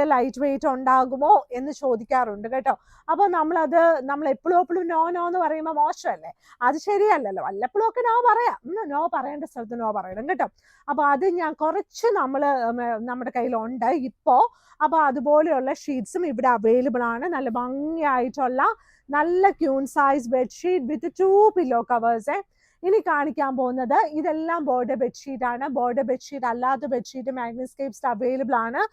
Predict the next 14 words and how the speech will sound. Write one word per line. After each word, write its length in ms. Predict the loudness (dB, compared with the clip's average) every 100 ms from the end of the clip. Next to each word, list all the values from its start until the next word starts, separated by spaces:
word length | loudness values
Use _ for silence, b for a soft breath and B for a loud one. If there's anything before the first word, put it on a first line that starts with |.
| b b b
പിന്നെ 200 | -4 -2
നമ്മുടെ 340 | 0 0 -2 -2
കംഫർട്ടർ 440 | -4 -4 -4 -4 -4
സെറ്റ്സ് 380 | -2 -4 -4
ഒക്കെ 140 | -4 -2
അവൈലബിൾ 520 | -2 0 0 0 0
ആണ്. 340 | 0 -2 -6 -6 -4
ഇതുപോലെ 500 | -6 0 4 4 4
നല്ല 220 | -2 -4
ഭംഗിയായിട്ടുള്ള 1120 | -4 -4 -4 -8 -4 -2 -2 -4 -4 -2 -2 -2 b b b 2
കിങ് 260 | 2 2
സൈസ് 540 | -2 0 2 4 2 0
bedsheet 540 | 0 0 -4 -2 -2 -2
with 140 | -6